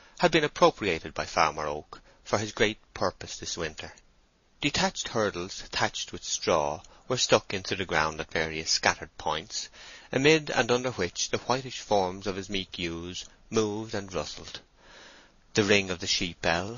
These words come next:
which had been silent during his absence, recommenced, in tones that had more mellowness than clearness, owing to an increasing growth of surrounding wool.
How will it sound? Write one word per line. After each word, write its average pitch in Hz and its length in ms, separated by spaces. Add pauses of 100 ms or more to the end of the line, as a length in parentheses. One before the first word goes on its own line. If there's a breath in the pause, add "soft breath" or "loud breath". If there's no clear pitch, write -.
which - 140
had 123 100
been 123 160
silent 123 600
during 101 260
his 101 140
absence, 117 580 (240 soft breath)
recommenced, 113 840 (400 loud breath)
in 143 80
tones 139 640
that 135 220
had 127 180
more 135 280
mellowness 123 600
than 85 160
clearness, 82 680 (160 loud breath)
owing 98 280
to 101 120
an 92 100
increasing 101 480
growth 80 320
of 101 100
surrounding 80 600
wool. 80 280